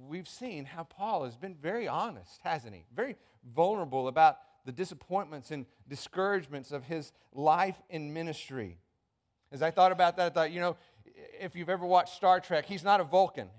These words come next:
you know, right? Where he's void of any emotion, right? He's human, not humanoid.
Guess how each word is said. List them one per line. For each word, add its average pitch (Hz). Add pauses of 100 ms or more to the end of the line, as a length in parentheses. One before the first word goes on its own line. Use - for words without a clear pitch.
you 139
know, 139
right? 165 (420)
Where 165
he's 175
void 185
of 170
any 185
emotion, 170 (300)
right? 151
He's 180
human, 196 (880)
not 160
humanoid. 147